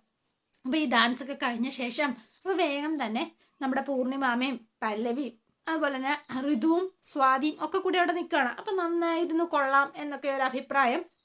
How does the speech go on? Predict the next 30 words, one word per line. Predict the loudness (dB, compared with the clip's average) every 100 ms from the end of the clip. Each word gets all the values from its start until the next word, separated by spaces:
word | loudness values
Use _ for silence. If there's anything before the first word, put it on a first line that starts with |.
| _ _ _ _ _
ഇവരിങ്ങനെ | -4 -2 -2 0
പറഞ്ഞുകൊണ്ട് | 0 0 -2 -4 -4
നിൽക്കുന്ന | -6 -4 -4
സമയത്ത് | -4 -4 -6 -4 -4 -4 -12 -20 -14 0
വേഗം | 0 2 2 2 0
തന്നെ | -2 -8 -10 -6
നമ്മുടെ, | -2 0 -2 -2
ഏ, | 0 2 2
ശ്രീദേവി, | 0 -2 -4 -4 -6
ശ്രീദേവിയും | -6 -4 -2 -2 -2 -4 -4
പപ്പിയും | -4 -4 -6 -4
കൂടെ | -4
അങ്ങോട്ടേക്ക് | -4 -4 -6 -6
വരുവാണ്. | -4 -2 -2 -4 -10 -20 -20 -10
അപ്പോൾ | -4 -2 0
പത്മജ, | -2 -2 -4 -4 -6 -10
ആ, | -6 -2 -2
നമ്മുടെ | -2 -2 0 -2 -6 -14 -14
പ്രതാപൻ്റെ | -10 -2 0 0 -2
ഭാര്യ, | -2 -2 -6 -10 -4
അപ്പോൾ | 0
ഇവർ | 0 2
രണ്ടുപേരുടെ | 2 2 2 0
അങ്ങോട്ടേക്ക് | -2 -2 -4 -2
വന്നിട്ട്, | 0 0 0 -2 -2 -12 -20 -14 -4
"ആഹാ, | -4 -2 -4 -4 _ -20 _
ആ, | -6 -6 -6 -2
അല്ല, | 0 2 0 -2 _ -2
അല്ല | 0 2
പൂർണിമേ, | 2 -2 -2 -4 -4